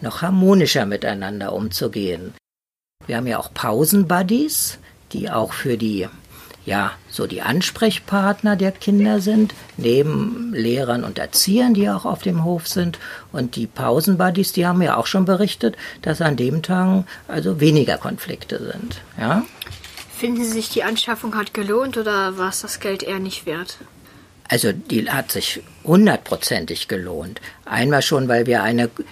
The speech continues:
Speaker 1: effektivere Anlage benötigten, um auf dem Schulhof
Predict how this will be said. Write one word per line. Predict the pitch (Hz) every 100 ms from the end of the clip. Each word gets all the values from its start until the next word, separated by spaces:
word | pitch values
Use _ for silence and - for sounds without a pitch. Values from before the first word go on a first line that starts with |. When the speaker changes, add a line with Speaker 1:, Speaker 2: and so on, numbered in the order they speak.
| - - - -
Speaker 1:
effektivere | 117 - 117 - - 135 131 120 120
Anlage | 127 127 123 113 127
benötigten, | 120 110 110 139 202 - - 165
um | 113 131
auf | 117 -
dem | 117 117
Schulhof | - 143 135 131 117 117 -